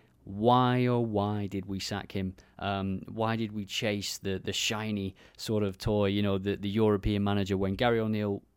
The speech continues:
did a fantastic job?" I mean, if you look at the defence before and after, it's just crazy. So around Europe for a moment then, um, Napoli and Inter both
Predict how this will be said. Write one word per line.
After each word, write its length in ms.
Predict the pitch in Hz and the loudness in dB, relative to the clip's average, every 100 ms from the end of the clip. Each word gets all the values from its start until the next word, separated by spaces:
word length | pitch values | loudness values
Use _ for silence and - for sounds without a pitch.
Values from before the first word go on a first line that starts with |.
| - | -4
did 120 | 123 | -2
a 60 | 117 | -2
fantastic 960 | - - 110 87 - 117 110 - 92 - | -6 -6 -6 -6 -6 -6 -6 -4 -8 -2
job?" 220 | 104 95 | -2 0
I 60 | |
mean, 160 | 98 104 | 0 -2
if 100 | 107 | -2
you 60 | 131 | -4
look 160 | 160 | -4
at 80 | - | -6
the 60 | 95 | -8
defence 500 | 92 - 113 104 - | -12 -6 -4 -4 -6
before 540 | 95 - - 113 92 | -10 -8 0 0 2
and 80 | 98 | -2
after, 420 | 117 - - 80 - - - - _ - | -2 -4 -6 -6 -8 -20 -20 -20 _ -6
it's 300 | 120 110 - | -2 -2 -4
just 260 | - 127 - | -4 -4 -2
crazy. 520 | 160 190 120 - - _ _ _ - | -2 -2 -2 -6 -12 _ _ _ -6
So 260 | - 156 | 4 6
around 340 | 143 165 175 139 | 8 8 6 6
Europe 380 | 151 170 156 - | 6 6 4 2
for 100 | 139 | 2
a 40 | |
moment 340 | 127 123 127 | 4 2 2
then, 280 | 135 131 135 | 0 -2 -2
um, 240 | 117 117 117 | -2 0 -2
Napoli 640 | - 127 135 139 127 123 117 | 0 -2 -2 -2 0 0 -2
and 180 | 110 110 - | -2 -4 -2
Inter 440 | 117 110 107 101 - - - | -2 -2 -2 -4 -6 -12 -2
both 360 | 110 104 - | 0 0 -6